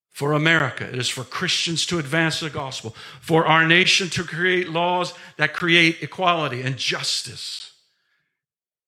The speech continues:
and the ability to pursue contentment. That's what happiness means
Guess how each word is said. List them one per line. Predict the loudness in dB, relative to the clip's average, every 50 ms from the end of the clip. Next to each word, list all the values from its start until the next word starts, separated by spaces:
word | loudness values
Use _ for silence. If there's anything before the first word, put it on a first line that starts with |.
| _ _ _ _ _ _ _
and | 0 4 6
the | 6
ability | 4 4 4 2 4 4 2 2 2 -2 -2
to | 0 0 0
pursue | 0 0 -2 -2 0 0 0 0 0 2
contentment. | 2 2 2 2 -2 -8 -6 -4 -4 -6 -6 -10 -10 -8
That's | -8 -10 -8 -8
what | -10 -8
happiness | -6 -8 -8 -8 -8 -10 -10 -8 -8 -10 -10 -10
means | -12 -12 -12 -14 -14 -14 -16 -16 -18 -20